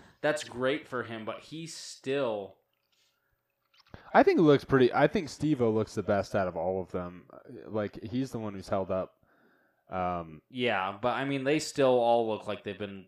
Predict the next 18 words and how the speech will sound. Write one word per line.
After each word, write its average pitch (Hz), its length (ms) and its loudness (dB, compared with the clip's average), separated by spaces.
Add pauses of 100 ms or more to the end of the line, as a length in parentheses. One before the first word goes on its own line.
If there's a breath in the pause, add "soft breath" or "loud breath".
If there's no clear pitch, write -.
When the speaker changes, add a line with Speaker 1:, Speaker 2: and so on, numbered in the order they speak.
Speaker 1:
fucking 104 400 -4
just 90 280 -12
run 107 280 -6
over 98 240 -6
by 95 180 -4
a 90 80 -6
train. 95 520 -14 (120)
Speaker 2:
Oh, 101 140 -6
yeah. 85 320 -8 (380)
Speaker 1:
You 104 180 -6
know? 95 180 -2
Speaker 2:
Absolutely. 92 220 -4 (600)
Absolutely. 92 840 -6 (140)
Speaker 1:
The 131 100 -6
fact 185 320 4
that 156 260 0 (440)
this 147 280 0
man 135 340 -6